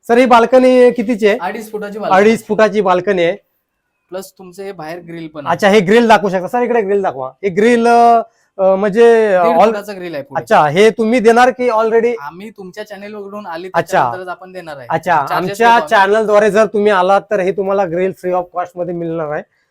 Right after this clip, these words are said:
Speaker 1: तुम्ही बघू शकता. आता आपण तिकडे जाऊया हॉलमध्ये. हॉलमध्ये सर, बेडरूम मध्ये जाऊया आपण. नाही, इकडे येऊया.
Speaker 2: हे
Speaker 1: हे इकडे काय?
Speaker 2: टॉयलेट बघू
Speaker 1: टॉयलेट.
Speaker 2: शकता.
Speaker 1: टॉयलेट.
Speaker 2: बाथरूम आहे.
Speaker 1: अच्छा, बाथरूम आहे का?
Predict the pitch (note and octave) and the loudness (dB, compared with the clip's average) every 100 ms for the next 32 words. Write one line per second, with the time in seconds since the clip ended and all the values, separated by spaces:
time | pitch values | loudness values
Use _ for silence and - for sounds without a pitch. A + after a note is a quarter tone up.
0 | _ _ E3 E3+ E3+ F3 D#3+ - E3 - | _ _ -10 -4 -4 -6 -14 -16 -20 -20
1 | _ _ _ _ _ _ _ _ _ _ | _ _ _ _ _ _ _ _ _ _
2 | _ _ _ _ - A#3 A3 B3 A3+ B3 | _ _ _ _ -6 -2 0 0 -2 2
3 | A#3+ A3+ G3+ F#3+ G#3+ - _ - D#3 F#3 | 2 4 4 2 0 -6 _ -2 2 2
4 | F3+ E3 G#3 - _ _ _ _ _ _ | 2 0 -2 -6 _ _ _ _ _ _
5 | D3 E3+ G3+ A3 G#3+ F3+ F#3+ F#3+ G#3 G#3+ | -4 -2 0 0 0 2 2 2 2 0
6 | F#3+ E3 D#3+ C#3+ G3 A#3+ _ _ _ - | 0 0 -2 -4 -8 -12 _ _ _ -8
7 | E3+ E3+ G#3 A3+ G3 F3 G#3+ - _ _ | -4 -2 2 2 4 0 -2 -10 _ _
8 | _ _ _ _ _ _ _ _ _ _ | _ _ _ _ _ _ _ _ _ _
9 | _ _ _ _ - F#3 G#3+ B3 B3 G#3+ | _ _ _ _ -6 2 2 4 4 4
10 | G#3 - F3+ G3 G3 E3 - _ - F#3+ | 2 0 0 2 2 0 -6 _ -6 2
11 | G3+ A3+ B3 A3+ E3 - D#3+ G3 E3+ D#3+ | 2 2 -2 -6 -8 -6 -2 0 2 0
12 | G3+ D#3 C3 | -2 -2 -4